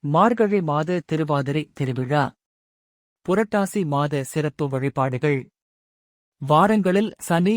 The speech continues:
மற்றும் திருவோணம் நாட்களில் சிறப்பு பூஜைகள் நடைபெறுகின்றன. இந்த ஸ்தலத்தில்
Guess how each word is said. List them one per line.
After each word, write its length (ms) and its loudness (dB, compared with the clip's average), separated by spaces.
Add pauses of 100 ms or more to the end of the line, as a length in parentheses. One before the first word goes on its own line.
மற்றும் 380 -2
திருவோணம் 580 0
நாட்களில் 580 0
சிறப்பு 480 -2
பூஜைகள் 600 -2
நடைபெறுகின்றன. 800 -2 (1080)
இந்த 320 4
ஸ்தலத்தில் 580 -2